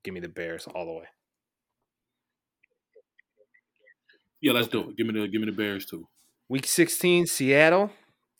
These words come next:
Speaker 1: at Seattle. We play like shit in Seattle. I don't think it's gonna happen. What about you? Russ
Speaker 2: Uh,
Speaker 1: cooks.
Speaker 2: yeah, Russ cooks.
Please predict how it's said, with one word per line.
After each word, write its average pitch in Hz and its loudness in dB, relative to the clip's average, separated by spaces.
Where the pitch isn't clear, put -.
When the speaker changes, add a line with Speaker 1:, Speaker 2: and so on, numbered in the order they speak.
Speaker 1:
at 135 0
Seattle. 139 4
We 113 -4
play 131 4
like 135 4
shit - 0
in 101 -12
Seattle. 90 -4
I 110 -2
don't 110 -6
think 95 -12
it's 90 -16
gonna 85 -12
happen. 82 -16
What 110 -2
about 98 -2
you? 87 -12
Russ 117 4
Speaker 2:
Uh, 151 8
Speaker 1:
cooks. 147 4
Speaker 2:
yeah, 135 6
Russ 117 -2
cooks. - -10